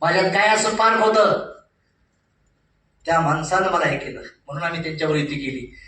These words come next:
त्याच वेळेस आठवले साहेब काँग्रेसबरोबर होते, येत नव्हते, त्या आठवले साहेबांना मीच घेऊन गेलो. राजू शेट्टीला मी, मीच तिथं घेतलं होतं.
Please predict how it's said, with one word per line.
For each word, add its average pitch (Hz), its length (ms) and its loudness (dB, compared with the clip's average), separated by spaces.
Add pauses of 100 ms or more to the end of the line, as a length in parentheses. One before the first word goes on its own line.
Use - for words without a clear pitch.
(200)
त्याच 196 240 2
वेळेस 180 180 0
आठवले 190 360 0
साहेब 202 260 2
काँग्रेसबरोबर 196 460 2
होते, 185 180 4
येत 196 180 2
नव्हते, 160 260 -2
त्या 170 100 0
आठवले 180 240 -2
साहेबांना 185 280 -2
मीच 202 120 -4
घेऊन 135 200 -6
गेलो. 117 280 -12 (1700)
राजू 190 260 2
शेट्टीला 220 400 2
मी, 233 140 2
मीच 254 240 2
तिथं 247 160 0
घेतलं 214 300 2
होतं. - 240 -4